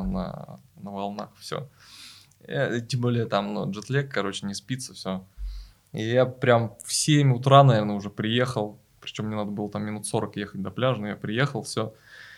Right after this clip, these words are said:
И было прохладненько ещё, и, и мне надо было костюм. Вот.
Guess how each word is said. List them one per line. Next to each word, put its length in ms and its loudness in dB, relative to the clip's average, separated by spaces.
И 280 -8
было 240 6
прохладненько 720 6
ещё, 240 -2
и, 160 -2
и 120 -10
мне 160 2
надо 180 2
было 200 0
костюм. 500 -2
Вот. 280 -8